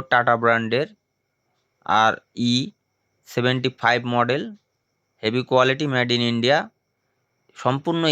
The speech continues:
স্টিল বডির এই মেশিনটি, গরু মার্কা, মিডিয়াম সাইজের। আপনারা দেখতে পাচ্ছেন মেশিনটির কোয়ালিটি এবং মেশিনটি স্বয়ংসম্পূর্ণভাবে কমপ্লিট করা হয়েছে,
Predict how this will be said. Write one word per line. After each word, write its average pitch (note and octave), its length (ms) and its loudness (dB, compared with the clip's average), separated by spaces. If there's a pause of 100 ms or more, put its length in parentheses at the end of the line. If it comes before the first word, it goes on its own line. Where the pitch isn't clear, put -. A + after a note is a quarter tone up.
(100)
স্টিল C3 280 0
বডির A2+ 300 2
এই A2+ 100 0
মেশিনটি, A#2+ 440 -6 (420)
গরু A2+ 180 2
মার্কা, A2 320 0 (120)
মিডিয়াম A2 280 -2 (100)
সাইজের। A2+ 400 -2 (760)
আপনারা A#2 300 0 (120)
দেখতে A#2+ 260 -4
পাচ্ছেন C3 380 -2 (100)
মেশিনটির C3+ 460 -6
কোয়ালিটি B2 460 0 (920)
এবং A2+ 300 -4 (540)
মেশিনটি C#3 480 -6 (180)
স্বয়ংসম্পূর্ণভাবে C3 1000 -2 (140)
কমপ্লিট A#2 380 -2 (100)
করা C3+ 220 4
হয়েছে, C#3+ 280 -4